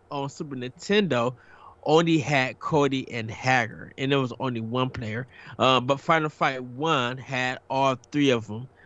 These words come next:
on there, and I think you could use the link cable to do two player on it. Uh, on it. Um, Ghouls, Super Ghosts and Goblins,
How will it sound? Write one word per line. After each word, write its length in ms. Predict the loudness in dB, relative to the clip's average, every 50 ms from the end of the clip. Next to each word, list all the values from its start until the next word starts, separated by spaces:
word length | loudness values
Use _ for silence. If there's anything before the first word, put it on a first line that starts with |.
| -20 -20 -20 _ _ 0
on 260 | 2 2 2 0 -2
there, 320 | -6 -6 -8 -8 -10 -10 -6
and 320 | -2 0 2 2 4 4
I 100 | 2 2
think 300 | 2 2 0 0 0 -2
you 60 | -4 0
could 220 | 2 2 2 4
use 180 | 4 2 2 2
the 120 | 0 -2
link 360 | -2 0 2 2 2 2 0
cable 300 | 0 -2 -2 -2 -2 -4
to 160 | -8 -8 -6
do 200 | -4 -2 -2 -2 -4
two 280 | -6 0 2 2 2
player 500 | 2 0 -6 -6 -6 -6 -8 -8 -10 -12 -10 _ -2
on 260 | -2 -2 -2 -4 -10
it. 120 | -12 -12 _ _ _ _ _ _ _ _ _ _ _ _ _ _ _ _ _ _ _ _ _ _ _ _ _ _ _ _ _ _
Uh, 340 | 2 4 4 4 2 0 -2 -6 -8 -4 0
on 240 | 0 2 2 0 -2
it. 120 | 0 2
Um, 420 | 4 4 6 4 4 2 0 -6 -12 _ -14 -14 -2 4
Ghouls, 520 | 6 8 8 8 6 4 2 -4 -12 -4
Super 300 | -2 -2 0 0 0 -2
Ghosts 400 | -2 0 0 0 0 0 -2 -4
and 100 | -4 -2
Goblins, 680 | 0 2 2 2 2 0 -4 -6 -6 -6 -10 -14 -20